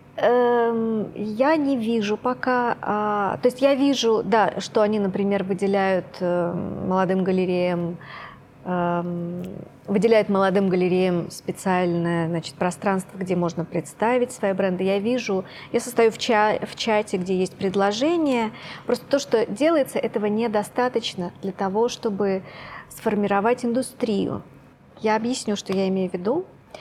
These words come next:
Что у нас сейчас происходит? Сейчас все демонстрируют, что у нас есть молодые дизайнеры, молодые художники, новые галереи.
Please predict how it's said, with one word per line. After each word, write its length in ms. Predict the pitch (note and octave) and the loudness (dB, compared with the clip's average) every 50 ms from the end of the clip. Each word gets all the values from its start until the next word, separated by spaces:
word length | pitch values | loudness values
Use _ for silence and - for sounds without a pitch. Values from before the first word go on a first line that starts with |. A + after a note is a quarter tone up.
| - - - - - - - - - | -18 -20 -18 -18 -20 -20 -20 -16 -16
Что 200 | - - - B3+ | -4 0 2 2
у 20 | B3+ | 2
нас 160 | B3+ B3+ B3 | 2 0 0
сейчас 220 | - - A#3+ A#3 | 0 0 0 0
происходит? 560 | - - A#3+ B3 B3 - - B3 F#3+ F3 F3 | 0 0 0 0 0 2 0 0 0 0 -4
Сейчас 380 | - - G3+ - - C#4 E4 E4+ | -6 -12 -6 -2 0 0 0 0
все 220 | - - - A#3+ | -4 -2 -2 0
демонстрируют, 760 | G#3+ G3 A3 G#3 G#3 G#3+ G#3 - - A#3 C4+ D#4 D#4 A#3 F#3 - | 0 2 2 2 0 0 -2 -4 -4 -2 -2 0 0 0 -2 -4
что 180 | - - G3+ | -4 -2 0
у 40 | G#3 | 0
нас 200 | G#3+ A3+ A#3+ A#3 - - - - - - - - - - | 0 0 -2 -4 -8 -16 -20 -20 -20 -20 -20 -20 -14 -8
есть 760 | - F3 E3+ G3 G3+ G3 F3 D3+ D#3 - - - - - - - - - | -6 -2 0 2 4 4 2 0 -2 -8 -14 -18 -20 -20 -20 -20 -20 -16
молодые 880 | - F#3 F3+ F#3 F#3 F#3 F#3 F3+ F3+ F#3+ G#3 B3 C4+ C4+ C4+ C4+ B3+ B3 | -10 -8 -6 -4 -2 -2 -2 0 0 0 0 0 0 0 0 0 -2 -2
дизайнеры, 760 | - D#3 E3+ F#3 E3+ E3+ F3 E3+ E3+ E3+ E3+ E3+ F3 F3 E3+ | -4 -4 -4 -4 -2 0 0 0 0 -2 -2 -4 -6 -6 -8
молодые 640 | E3+ E3+ F3 F#3 F#3+ G3+ G#3 F#3 G#3+ A#3+ B3+ B3 B3 | -6 -4 -2 0 0 0 0 0 0 0 0 0 -2
художники, 800 | B3 - - F#3+ F3 F3+ F3 E3+ E3 E3+ F3+ F3+ - - F3 | -4 -6 -6 -4 0 0 0 0 0 -2 -10 -14 -12 -10 -8
новые 500 | E3 F3 F3+ F#3 G3 G#3+ A3 A#3 A3 G#3+ | -4 -2 -2 0 0 0 0 0 0 0
галереи. 760 | G3 F#3+ G#3 G#3 G3 G#3 G#3 G3+ F3+ F3 F3 E3+ F3+ F3+ F#3 | 0 0 0 0 2 2 2 2 2 2 2 0 0 -4 -8